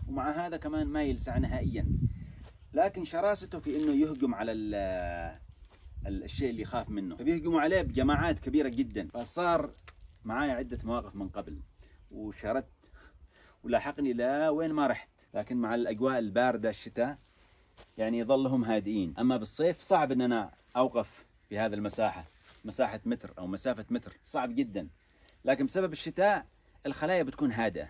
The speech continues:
نحل المندقواري اللي يميزه هو شراسته وعدده الكبير في الخلايا والمهبط أو المدخل، أنا أسميه زي المهبط. سبحان الله، شايفين؟ عبارة عن مهبط من ال-،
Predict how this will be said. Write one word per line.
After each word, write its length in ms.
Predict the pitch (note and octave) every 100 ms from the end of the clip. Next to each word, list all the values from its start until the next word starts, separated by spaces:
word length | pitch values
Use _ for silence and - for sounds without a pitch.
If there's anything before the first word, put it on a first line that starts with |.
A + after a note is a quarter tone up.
| -
نحل 260 | B2+ B2+ A#2+
المندقواري 880 | A2+ B2 A#2+ A#2 G2+ A2 A2+ D3+ D3 - - -
اللي 180 | F#2+ F#2
يميزه 580 | A#2 C3+ A#2+ G2+ B2 A#2 - - - - G#2
هو 220 | G2 F#2
شراسته 720 | - G2+ A#2+ D3 - C#3 E3 C#3+ -
وعدده 420 | E2 B2 A#2+ A2
الكبير 540 | G2 A2 G#2+ C3+ A#2+
في 280 | - - -
الخلايا 600 | F2 G#2 A2 C3 D3+ C#3
والمهبط 500 | G2 G2 F#2+ - D2+ - - - - - - -
أو 140 | F#2 F#2+
المدخل، 540 | F#2 G#2+ - F2 C#2+ -
أنا 280 | F#2+ G2+ F#2+
أسميه 380 | - G#2 B2 A2+
زي 240 | G2+ A#2
المهبط. 440 | G#2+ A2 F#2 E2+ -
سبحان 300 | - F2+ E2
الله، 220 | D#2+ D2+ -
شايفين؟ 460 | G2+ E2 A#2 C3 B2
عبارة 300 | F2+ A2 A#2+
عن 180 | G2+ G2
مهبط 500 | G#2 A2 G2+ E2+ D#2
من 220 | F2+ F2
ال-، 300 | E2 D#2+ D2+